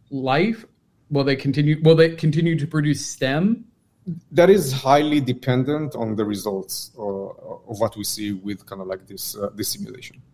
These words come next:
Speaker 2: Uh, so, uh, there are gonna be, uh, cycles that are gonna be activated, right? Uh,
Speaker 1: Hmm.
Speaker 2: and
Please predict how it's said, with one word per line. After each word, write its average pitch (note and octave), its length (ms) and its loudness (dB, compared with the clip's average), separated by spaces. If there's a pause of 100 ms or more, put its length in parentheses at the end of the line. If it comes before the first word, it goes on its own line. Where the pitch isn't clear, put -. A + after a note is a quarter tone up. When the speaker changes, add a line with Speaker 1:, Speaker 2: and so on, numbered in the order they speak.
Speaker 2:
Uh, G#2 200 -2
so, A2+ 580 2
uh, A#2 200 4
there A2+ 180 4
are C3+ 180 6
gonna C3+ 220 6
be, A#2 560 4
uh, G#2 180 2
cycles F3+ 540 2
that A2+ 60 2
are A2 40 0
gonna G#2 140 -2
be G#2+ 140 -6
activated, D#3 580 -2 (640)
right? A#2 260 4 (320)
Uh, G#2+ 380 6
Speaker 1:
Hmm. A2 80 -8 (120)
Speaker 2:
and A#2 480 2